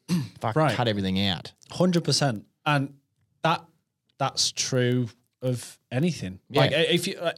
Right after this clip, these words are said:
Speaker 2: any change, and I think, I feel like any change that happens anywhere takes consistency, effort, and time. Like, if you really wanna change anything, like, for instance, your, your bigger mission of your business,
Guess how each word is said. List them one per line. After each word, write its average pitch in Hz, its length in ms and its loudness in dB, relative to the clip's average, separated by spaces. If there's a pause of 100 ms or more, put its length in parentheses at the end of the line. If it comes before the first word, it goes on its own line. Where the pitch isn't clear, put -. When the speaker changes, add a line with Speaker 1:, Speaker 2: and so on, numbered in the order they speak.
(160)
Speaker 2:
any 190 240 0
change, 160 600 2
and 143 160 0
I 139 100 0
think, 151 120 -2 (300)
I 131 60 -6
feel 156 120 2
like 143 160 2
any 175 180 2
change 151 280 0
that 143 100 -2
happens 127 400 0 (160)
anywhere 135 600 0 (580)
takes - 400 -2 (420)
consistency, 139 840 -2 (680)
effort, 127 360 -2
and 113 200 -14
time. 113 420 -2
Like, 120 180 -6 (720)
if 151 180 -8
you 156 100 2
really 156 220 6
wanna 151 180 4
change 127 280 0
anything, 120 340 0
like, 113 220 -2 (420)
for - 120 -6
instance, 135 400 -2 (600)
your, 120 260 0 (280)
your 120 160 -2
bigger 117 240 -2
mission 110 440 -4
of 113 120 -16
your 110 160 -2
business, 120 560 -4